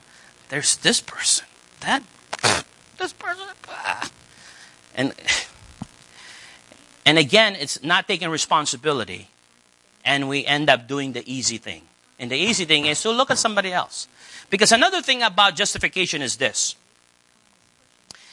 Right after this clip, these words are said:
If everybody's doing that wrong thing,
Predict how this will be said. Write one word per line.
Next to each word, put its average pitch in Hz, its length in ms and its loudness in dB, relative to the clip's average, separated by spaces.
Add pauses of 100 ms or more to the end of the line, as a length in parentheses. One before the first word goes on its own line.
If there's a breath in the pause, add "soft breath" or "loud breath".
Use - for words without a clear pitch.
(200 loud breath)
If 131 160 -2
everybody's 208 520 2
doing 185 300 -4
that 160 220 4
wrong 175 320 2
thing, 170 460 -4